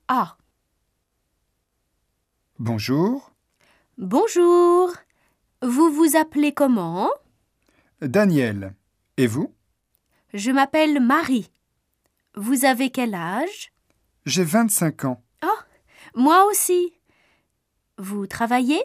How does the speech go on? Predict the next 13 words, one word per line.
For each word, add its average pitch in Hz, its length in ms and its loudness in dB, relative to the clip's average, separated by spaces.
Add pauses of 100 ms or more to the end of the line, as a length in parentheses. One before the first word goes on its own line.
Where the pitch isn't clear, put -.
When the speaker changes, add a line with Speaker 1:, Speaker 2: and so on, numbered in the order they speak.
(160)
Speaker 2:
Oui, 143 440 -2
je 175 140 -2
travaille. 113 680 -4 (480)
Je 139 160 -4
suis 165 260 -4
employée. 139 600 0 (1200)
Speaker 1:
Vous 226 180 -6
travaillez 262 600 0
plus 320 520 0
que - 140 -6
moi 269 300 4
alors. 202 560 -2 (720)
Moi, 254 480 2